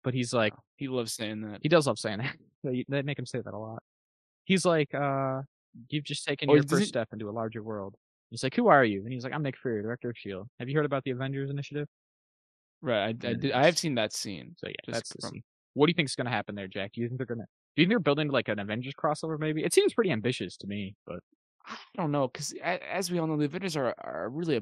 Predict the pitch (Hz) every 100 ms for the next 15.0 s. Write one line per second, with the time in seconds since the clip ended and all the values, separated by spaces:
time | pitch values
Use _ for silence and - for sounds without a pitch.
0 | - 127 170 185 170 - 208 277 302 302
1 | 208 101 - - 139 156 277 170 98 98
2 | - 120 123 135 160 160 113 - 135 123
3 | 95 104 _ _ _ _ _ _ _ _
4 | 143 117 - 196 98 240 349 269 107 -
5 | _ _ _ _ - 196 - 339 190 160
6 | - 175 151 147 147 107 - 160 143 139
7 | 135 139 131 131 143 135 113 101 110 95
8 | 85 - _ _ _ - 120 165 156 175
9 | 165 160 135 139 117 123 113 95 110 -
10 | 170 - 175 175 170 165 160 180 196 151
11 | 117 110 117 170 151 208 147 117 185 143
12 | 160 127 160 151 117 73 90 110 233 120
13 | 220 233 202 156 139 147 139 127 113 117
14 | 123 117 110 107 73 71 - 139 110 101